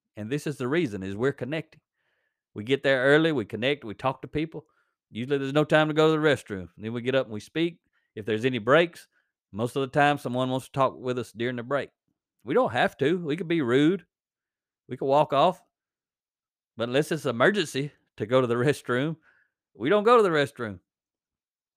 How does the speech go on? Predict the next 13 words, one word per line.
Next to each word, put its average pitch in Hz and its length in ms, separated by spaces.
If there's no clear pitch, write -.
We 113 120
connect. 175 540
We 104 100
connect 120 340
through 151 140
break. 180 440
If 113 140
there's 123 200
a 123 40
lunch, 156 400
we 135 120
don't 160 220
eat. 185 220